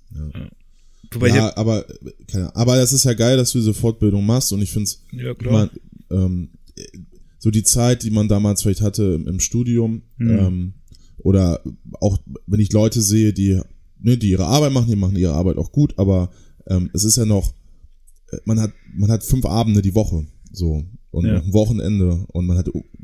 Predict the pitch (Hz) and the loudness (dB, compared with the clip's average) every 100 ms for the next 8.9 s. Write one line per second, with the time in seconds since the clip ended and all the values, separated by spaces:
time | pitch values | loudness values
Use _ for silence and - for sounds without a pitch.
0 | - - 98 90 135 135 117 101 - 98 | -20 -10 -6 -2 2 4 6 2 2 0
1 | 92 90 95 95 92 98 87 80 113 107 | 2 2 0 0 0 0 0 0 0 0
2 | - 90 90 87 78 - 80 76 - - | 0 0 0 -2 -4 -8 -8 -6 -8 -10
3 | 71 78 78 95 - 95 85 80 80 76 | -8 -8 -10 -12 -8 -2 0 2 0 0
4 | 87 98 101 85 85 80 87 - 110 101 | 0 2 0 0 0 0 -4 -2 -2 0
5 | 101 117 127 120 - - 139 - 233 147 | 2 2 2 0 -2 -4 -2 -2 -2 -4
6 | 76 80 98 - - - - - - 107 | -4 -4 -4 -6 -16 -20 -20 -8 0 2
7 | 104 98 101 - - - - - 113 113 | 2 0 -4 -12 -20 -20 -20 -6 0 4
8 | 123 147 139 135 131 135 127 120 120 | 4 2 0 0 2 2 0 -2 -2